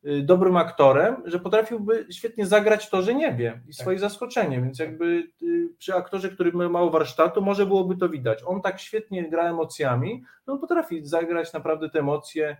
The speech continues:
Speaker 1: odnalezienie syna, czy nieodnalezienie syna, czy śmierć syna, czy uratowanie syna, to państwu nie będziemy zdradzać, ale James McAvoy by sobie z tym pro-, prowadził, więc ja Maćkowi mówiłem,
Speaker 2: Tam
Speaker 1: że
Speaker 2: się powiem, to, to porównanie mi się bardzo podoba, jeżeli to jest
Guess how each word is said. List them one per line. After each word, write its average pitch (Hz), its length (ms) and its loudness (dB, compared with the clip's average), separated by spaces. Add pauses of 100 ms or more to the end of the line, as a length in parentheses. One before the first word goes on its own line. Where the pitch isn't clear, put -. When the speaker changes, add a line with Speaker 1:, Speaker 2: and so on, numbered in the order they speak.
(300)
Speaker 1:
odnalezienie 131 600 2
syna, 156 420 -4
czy 123 180 -8
nieodnalezienie 139 680 2
syna, 131 320 -6
czy 123 120 -12
śmierć 147 380 -6
syna, 139 300 -4
czy 120 120 -8
uratowanie 120 480 -2
syna, 139 200 -6
to 123 100 -8
państwu 127 240 -2
nie 123 60 2
będziemy 113 260 -2
zdradzać, 151 480 0 (220)
ale 175 200 0
James 220 220 -2
McAvoy 180 380 0
by 165 100 -6
sobie 165 200 -4
z - 60 -16
tym 151 160 -8
pro-, 143 200 -4
prowadził, 135 560 2 (300)
więc 160 140 -12
ja 156 80 -2
Maćkowi 151 400 0
mówiłem, 165 600 4 (960)
Speaker 2:
Tam 131 120 -2
Speaker 1:
że 151 80 6
Speaker 2:
się 151 80 8
powiem, 156 200 2
to, 131 120 -14
to 127 80 -10
porównanie 143 360 -8
mi 131 60 -10
się 127 100 -12
bardzo 127 260 -6
podoba, 120 260 -12
jeżeli 120 220 -8
to 131 60 -12
jest 123 180 -12